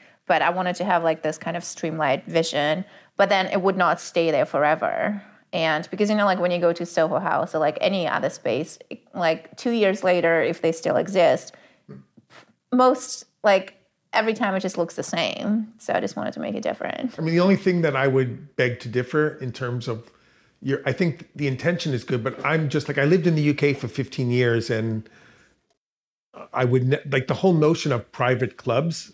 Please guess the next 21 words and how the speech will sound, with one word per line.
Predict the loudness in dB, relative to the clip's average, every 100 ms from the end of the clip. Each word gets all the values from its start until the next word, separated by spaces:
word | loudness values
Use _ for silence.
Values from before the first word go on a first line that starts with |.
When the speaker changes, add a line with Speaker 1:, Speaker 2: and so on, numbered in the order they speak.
| _
Speaker 2:
for | -4
me | 0 0 0 -4 -12 -20 _ _ _ _
is | -4 -4
so | -2 2 4 2 0
uninteresting | -2 -2 -2 -4 -2 -2
'cause | -4 -6
it's | -8
exclusionary. | -10 -6 -4 -2 -4 -8 -8 -12 -18 -20 -20 -8
And | 0 0 0
I | 0 -2
find | 0 0 0
the | 0
art | 0 0
world | -2 -6 -8
to | -8
be | -8
so | -8 -10 -2 0 2
exclusionary | -2 -8 -4 -4 -4 -8 -10 -12 -14 -16 _ _ _ _ _ _ -8
that | -4 -4 -4 -12 _ _ _ _ _ _ _ _ _ _ _ -14
it's | -14 -14
depressing. | -10 -8 -8 -10 -16